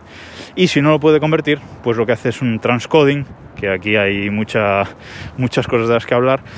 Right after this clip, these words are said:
pero el servidor hace transcoding antes de mandar el vídeo al cliente. Pero, eh, el sistema está pensado de forma que no haya ningún problema y que puedas reproducir, eh, absolutamente todo.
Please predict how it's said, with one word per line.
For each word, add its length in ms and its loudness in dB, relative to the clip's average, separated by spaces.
pero 160 2
el 40 0
servidor 280 4
hace 160 0
transcoding 560 0
antes 400 0
de 60 0
mandar 360 2
el 140 2
vídeo 220 2
al 80 -2
cliente. 360 -10
Pero, 240 4
eh, 600 0
el 80 0
sistema 580 2
está 260 -2
pensado 320 2
de 80 4
forma 280 -2
que 180 -2
no 180 4
haya 160 4
ningún 220 0
problema 380 4
y 40 0
que 80 0
puedas 220 2
reproducir, 500 2
eh, 280 2
absolutamente 640 0
todo. 280 -8